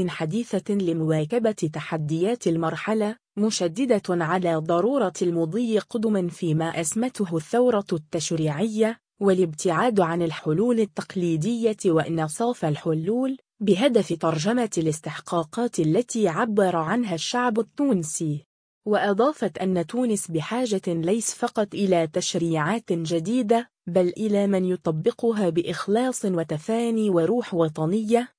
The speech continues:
بما يضمن حسن إدارة المرافق العمومية وجودة الخدمات المقدمة للمواطنين. وختمت رئيسة الحكومة حديثها بتأكيد أن الثورة التشريعية يجب أن تترافق مع ثورة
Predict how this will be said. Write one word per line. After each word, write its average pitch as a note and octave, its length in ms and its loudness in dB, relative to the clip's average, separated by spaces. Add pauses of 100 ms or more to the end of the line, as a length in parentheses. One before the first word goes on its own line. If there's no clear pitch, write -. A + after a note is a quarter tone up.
(120)
بما A3+ 360 2
يضمن G3 520 0
حسن A#3 380 -2
إدارة F#3 680 0
المرافق E3+ 720 0
العمومية F#3 800 2
وجودة F3+ 540 0
الخدمات E3 680 0
المقدمة E3 840 -2
للمواطنين. F#3 1200 0 (720)
وختمت G#3 640 0
رئيسة G3 460 0
الحكومة G3+ 600 0 (100)
حديثها F3 720 -2
بتأكيد F3 680 -2
أن F3+ 280 2
الثورة E3+ 560 0
التشريعية E3 920 -2
يجب F#3+ 420 0
أن E3+ 240 0
تترافق G3+ 760 -2
مع D#3 320 2
ثورة G#3+ 400 0